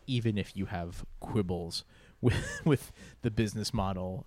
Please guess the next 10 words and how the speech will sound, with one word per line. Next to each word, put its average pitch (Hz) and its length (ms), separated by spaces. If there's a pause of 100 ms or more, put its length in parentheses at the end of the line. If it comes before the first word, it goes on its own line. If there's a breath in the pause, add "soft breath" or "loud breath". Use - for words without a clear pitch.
and, 104 200
and 98 240
the, 95 200
the 110 140
company 92 560
in 92 140
which 90 260
they're 90 180
working. - 340 (140)
So, 95 280